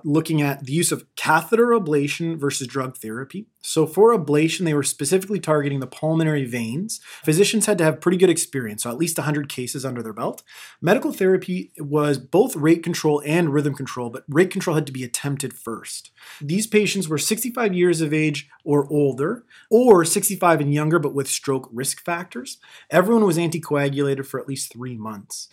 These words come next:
Now, initially, the plan was to enroll three thousand patients over three years with a primary outcome of all-cause mortality. But slow enrollment and lower event rates required them to change what they did midway through the trial.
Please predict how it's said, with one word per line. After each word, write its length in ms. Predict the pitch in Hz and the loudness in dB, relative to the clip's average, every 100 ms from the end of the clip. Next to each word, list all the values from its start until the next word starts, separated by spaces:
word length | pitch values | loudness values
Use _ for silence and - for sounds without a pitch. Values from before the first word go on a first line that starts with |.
| - - - | -20 -20 -8
Now, 340 | 147 160 160 160 | 0 2 2 0
initially, 560 | 160 175 285 - 185 | 2 4 4 2 0
the 120 | 147 | 2
plan 340 | 147 165 165 160 | 0 2 2 2
was 140 | 151 | 0
to 100 | - | -2
enroll 240 | 139 139 131 | -2 -2 -2
three 280 | - 160 190 | -2 0 2
thousand 380 | 196 175 160 | 4 4 2
patients 340 | 151 147 151 139 | 0 -2 -4 -6
over 140 | 123 | -8
three 400 | - - 156 196 | -12 -8 -2 0
years 500 | 196 139 117 147 185 | 2 0 -2 -2 -4
with 140 | 143 139 | -6 -8
a 40 | |
primary 760 | 139 - 165 202 247 254 214 165 | -8 -8 -4 -2 -4 0 0 0
outcome 580 | 143 143 - 139 165 - | -4 -4 -6 -4 -4 -6
of 280 | 139 135 - | -4 -4 -4
all-cause 460 | 143 147 147 139 131 | -2 -2 -2 -6 -4
mortality. 800 | 123 117 - 139 147 123 - - - - - | -8 -10 -6 -2 0 -2 -6 -20 -20 -18 -4
But 180 | 151 143 | -2 0
slow 500 | - 156 190 220 214 | -2 2 4 6 6
enrollment 600 | 175 156 165 170 170 165 | 4 4 4 2 0 -2
and 220 | 139 139 | -4 -2
lower 300 | 143 160 170 | 2 2 2
event 400 | 131 117 175 214 | -2 0 2 0
rates 320 | 127 120 131 - 131 | -2 -6 -6 -8 -8
required 640 | 135 139 - 156 156 156 151 | -8 -8 -6 -2 0 0 0
them 140 | 143 | -4
to 120 | - | -4
change 460 | - - 202 202 143 | -4 0 2 4 2
what 140 | 143 | 0
they 80 | 143 | -2
did 200 | 135 127 | -2 -2
midway 260 | 143 139 135 | -2 -2 -2
through 180 | 135 | -4
the 60 | 123 | -10
trial. 600 | - 139 131 131 107 - | -6 -2 0 -2 -6 -14